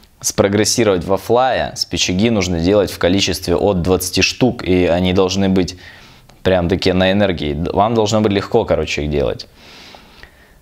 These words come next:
Если вы делаете их меньше двадцатки, толку никакого.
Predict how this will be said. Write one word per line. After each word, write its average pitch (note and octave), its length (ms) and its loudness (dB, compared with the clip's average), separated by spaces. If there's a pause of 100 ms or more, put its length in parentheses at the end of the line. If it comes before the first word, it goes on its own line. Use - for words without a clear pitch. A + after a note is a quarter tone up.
(260)
Если C#3 360 2
вы C3+ 160 2
делаете A#2+ 440 2
их G2 100 -4
меньше C3 320 0
двадцатки, G2 560 -2
толку A2+ 320 0
никакого. G2+ 720 0